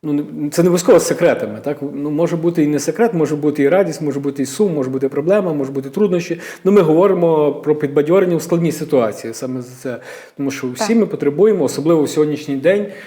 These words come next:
Speaker 1: в сьогоднішній час, і чоловіки, і жінки, і всі потребують підбадьорення.
Speaker 2: Так, ну, найперше я можу сказати, е, так якби для молодих жінок, е, чи взагалі для будь-яких жінок, які з-, потребують слова підбадьорення, так?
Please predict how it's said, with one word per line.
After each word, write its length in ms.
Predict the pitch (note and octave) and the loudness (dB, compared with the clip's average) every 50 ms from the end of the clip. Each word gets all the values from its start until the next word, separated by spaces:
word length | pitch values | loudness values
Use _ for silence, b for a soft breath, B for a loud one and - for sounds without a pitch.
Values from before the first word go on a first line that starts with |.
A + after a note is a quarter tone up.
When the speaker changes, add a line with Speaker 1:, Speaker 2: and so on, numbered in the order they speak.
| B B B | B B B
Speaker 1:
в 40 | - | -2
сьогоднішній 480 | - D#3 D#3+ D#3 D3 - - - C#3+ | 2 2 2 2 0 -2 -4 -6 -4
час, 320 | - - G3 G3 E3+ - - | -2 2 2 2 2 0 -4
і 40 | D3+ | -10
чоловіки, 720 | C3+ - - C#3 B2+ B2 C#3 C3 C3+ - - F3+ E3+ D3 B2+ | -6 -2 -2 -2 0 2 0 0 0 0 2 4 4 4 2
і 40 | |
жінки, 520 | A2+ A#2 C3 B2+ B2 B2+ - E3+ F3+ F3 D#3 | 0 -2 -4 -6 -6 -4 0 2 2 2 2
і 40 | B2+ | 0
всі 200 | - - - E3 | -2 -6 -8 -8
потребують 840 | - D3+ - C#3+ C3+ C3+ D3+ E3 E3+ E3+ E3+ - - - - - - | -6 -6 -4 -4 -4 -2 2 2 2 2 2 0 -6 -16 -18 -10 -4
підбадьорення. 840 | - F3+ E3 D3+ F3 F#3 E3+ F#3+ G3+ E3+ B2 A2+ A2+ A2 A2 G#2+ - - - _ _ _ _ _ _ _ _ _ _ _ _ _ | -4 -4 -2 0 0 2 4 4 4 4 2 0 -4 -6 -8 -10 -14 -18 -20 _ _ _ _ _ _ _ _ _ _ _ _ _
Speaker 2:
Так, 200 | - A3 G#3+ G#3+ - - | -12 -12 -12 -12 -12 -6
ну, 160 | G#3+ A#3+ C4+ | 0 2 2
найперше 540 | C#4 C#4 C4+ C4 B3 C4 C4 C4+ C4+ - B3+ | 4 4 2 0 0 -2 -4 -6 -4 -4 -4
я 100 | B3 A#3+ | -4 -2
можу 180 | A#3 A#3 A3+ A#3 | -4 -6 -6 -8
сказати, 480 | - - - A3+ A3 A3+ A3 A3 A3+ | -10 -10 -8 -8 -6 -6 -8 -8 -8
е, 560 | G#3+ G#3 G3+ - - F#3+ G3 F#3+ F#3+ F#3+ F#3+ F#3 _ | -10 -10 -10 -12 -14 -14 -14 -14 -14 -16 -16 -18 _
так 120 | - G#3 G#3 | -14 -12 -10
якби 240 | G#3 G#3 G3 F#3+ G3+ | -10 -10 -10 -10 -10
для 160 | G3 G3+ G#3+ | -8 -6 -6
молодих 460 | G#3+ G#3+ G#3 G#3 G#3 G3 G#3+ A3+ A3+ A3 | -6 -6 -6 -6 -4 -4 -4 -4 -4 -6
жінок, 480 | - G3+ G3 G3 G#3 B3 D4 C#4 - - b b b b b b b b b b b b | -8 -10 -10 -8 -6 -6 -8 -8 -10 -18 b b b b b b b b b b b b
е, 140 | - F#3+ G3 G3 | -16 -16 -14 -12
чи 200 | - - G#3+ G#3 | -6 -6 -4 -4
взагалі 420 | G3 G3+ G#3 G3+ G#3+ A#3 C4+ C4+ | -4 -6 -6 -6 -2 0 0 0
для 160 | A3 G#3 G3+ | 0 -2 -4
будь-яких 680 | G3 G3 G#3 B3 C4 A#3+ G3+ B3+ - - - G#3 G#3 G#3 | -4 -4 -2 -2 -2 -2 -2 -6 -8 -8 -8 -8 -8 -8
жінок, 460 | F#3 G3 G#3 G#3 G#3+ G#3+ G#3+ G#3+ - | -8 -8 -8 -6 -6 -6 -8 -8 -8
які 380 | G3+ G3 G3 G3+ - G#3+ A3 G#3+ | -8 -8 -10 -10 -8 -6 -6 -6
з-, 80 | G3+ G3 - - - | -6 -8 -14 -16 -14
потребують 480 | - G#3 G#3 G#3 G3+ G3 G#3 G3+ G3 | -12 -10 -10 -10 -8 -6 -8 -8 -8
слова 240 | - - G3 F#3+ F#3+ | -10 -12 -12 -12 -12
підбадьорення, 640 | F#3 F#3+ F#3 F3+ F#3 F#3 F#3 F3+ F3 F3 F#3 F#3+ F#3 - | -12 -12 -12 -12 -12 -12 -12 -12 -12 -14 -14 -16 -14 -12
так? 180 | - B3+ D4+ | -10 -10 -10